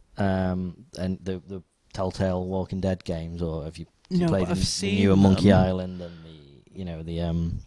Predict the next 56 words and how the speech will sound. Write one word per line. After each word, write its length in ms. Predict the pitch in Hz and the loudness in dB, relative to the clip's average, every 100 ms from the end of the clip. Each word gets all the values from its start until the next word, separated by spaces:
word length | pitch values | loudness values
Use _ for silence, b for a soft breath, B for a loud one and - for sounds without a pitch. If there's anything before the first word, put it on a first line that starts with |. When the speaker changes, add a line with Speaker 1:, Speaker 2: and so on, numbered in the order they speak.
| - | 4
Speaker 2:
What, 120 | 180 | 6
the 80 | 165 | 8
Speaker 1:
Sam 120 | 165 190 | 8 8
and 140 | 214 | 10
Speaker 2:
remastered? 160 | - - | 10 10
Speaker 1:
Max? 220 | - - B - | 2 -2 B 6
Speaker 2:
I've 160 | 190 | 8
Speaker 1:
All 100 | 110 | 8
the, 180 | 104 101 - | 2 -2 0
all 180 | 120 | 0
the 120 | 110 107 | 2 -2
kind 240 | 117 110 | -4 -4
of 80 | 101 | -2
the 80 | 104 | -2
new 320 | 104 104 101 | 0 2 2
versions 400 | 98 98 95 95 | 2 0 -2 -6
they've 200 | 95 90 | -8 -6
done. 200 | 92 92 - - - B B | -8 -8 -12 -16 -18 B B
They 80 | 101 | -4
did 180 | 107 101 | -2 2
Tales 300 | 107 104 92 | 2 2 0
of 160 | - | -4
Monkey 300 | 98 95 92 | -2 -2 0
Island 280 | 87 87 87 | 0 0 -2
and 80 | 87 | -4
they 60 | |
did 140 | 87 87 | -4 -4
Sam 200 | - 90 | -2 -2
and 80 | 85 | -2
Max 220 | 85 - | -6 -10
did, 140 | 82 | -10
like, 180 | 82 - | -10 0
three 120 | 190 | 6
Speaker 2:
I've 80 | 87 | 6
Speaker 1:
seasons 360 | - 87 87 85 | 4 -4 -4 -6
of 60 | |
that. 180 | 85 85 - | -6 -8 10
Speaker 2:
I 40 | |
played 220 | - 220 | 12 12
a 40 | 247 | 8
Monkey 260 | 247 240 | 4 2
Island 320 | 220 214 196 175 | 2 2 -2 -4
that 80 | |
I 60 | - | -4
got 160 | 165 156 | -2 0
really 160 | 170 | 0
frustrated 500 | 151 160 160 151 147 | 0 0 0 0 0
with 180 | 147 127 - | -4 -4 -8
and 160 | 139 | -6
stuck 340 | - - 143 - | -4 -2 -2 -2
with, 340 | 120 120 - | -2 0 0
where 100 | 143 | 0
there 140 | 131 139 | 0 0
was 140 | 131 | -2
a 40 | 131 | -2
boat 380 | - 131 127 | 0 0 -2